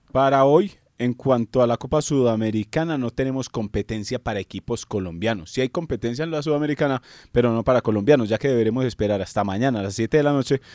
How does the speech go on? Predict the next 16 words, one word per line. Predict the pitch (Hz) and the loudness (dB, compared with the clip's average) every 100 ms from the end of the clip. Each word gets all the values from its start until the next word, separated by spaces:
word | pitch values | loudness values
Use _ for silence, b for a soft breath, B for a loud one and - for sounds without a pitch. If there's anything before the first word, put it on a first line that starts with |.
| B B | B B
cuando | 107 107 | -2 0
la | 107 | 0
Academia | - 110 113 127 139 | 0 0 2 0 2
Puerto | 165 127 - 117 | 4 4 2 0
Cabello | 117 143 160 | 0 0 0
enfrente | 131 120 117 143 | -4 -4 -4 -4
al | 135 | -4
Deportes | 120 110 135 - | -6 -8 -8 -4
Tolima | 117 147 143 - | -2 -2 -6 -6
a | 110 | -4
las | 101 - | -4 -8
siete, | 120 123 117 123 - b b b _ | -4 -4 -2 -6 -8 b b b _
eh, | 110 110 101 95 90 | -4 -2 -2 -4 -6
de | 107 | -6
la | 95 | -4
noche. | 107 104 - | -6 -8 -14